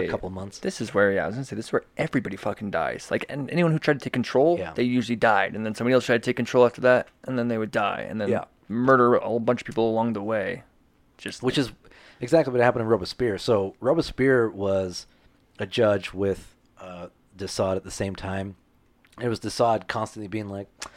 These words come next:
Speaker 2: "I don't think they need to be guillotined. I don't, I, you know, I think maybe we should just put 'em in jail or something." That Robespierre was like,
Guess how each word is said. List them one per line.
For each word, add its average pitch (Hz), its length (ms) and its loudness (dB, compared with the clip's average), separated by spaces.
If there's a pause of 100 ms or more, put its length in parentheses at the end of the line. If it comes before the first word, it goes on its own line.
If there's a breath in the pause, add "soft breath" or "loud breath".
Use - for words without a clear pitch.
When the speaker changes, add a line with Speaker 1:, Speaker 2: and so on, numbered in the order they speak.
(360 loud breath)
Speaker 2:
"I 160 100 -10
don't 233 200 -10
think 240 200 -6
they 269 120 0
need 226 140 -4
to 294 60 -4
be 123 180 -6
guillotined. 92 580 -6
I 120 80 -4
don't, 175 180 -8
I, 147 140 -6
you 135 160 -12
know, 156 220 -4
I 147 80 -2
think 196 240 -10
maybe 117 180 -4
we 139 120 -6
should 127 180 -8
just - 280 -8 (320 loud breath)
put 131 140 -2
'em 131 100 -4
in 131 80 -6
jail 143 240 0
or 143 60 -2
something." 98 380 -8
That 90 140 -6
Robespierre 131 600 2
was 92 160 -2
like, 90 380 -4